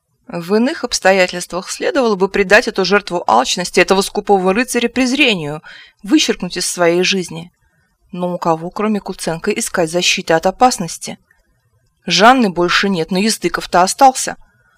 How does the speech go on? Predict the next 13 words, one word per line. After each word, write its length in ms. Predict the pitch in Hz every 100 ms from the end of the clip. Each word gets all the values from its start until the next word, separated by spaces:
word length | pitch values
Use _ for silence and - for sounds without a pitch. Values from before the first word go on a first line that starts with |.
| _ _ _ _
Он 220 | 180 180
наверняка 600 | 185 190 208 240 - 254
жаждет 440 | 185 165 160 160 -
возмездия» 720 | 196 214 220 170 160 151 160 _ _ _ _
а 120 | -
головорезов 800 | 262 339 320 269 233 185 214 -
у 80 | 247
Олега 320 | 202 175 175
Станиславовича 880 | 208 247 226 220 180 165 175 196 -
и 40 | 226
без 220 | 233 269
Жанны 380 | 185 180 160 156
предостаточно. 880 | 165 160 - - - - - 76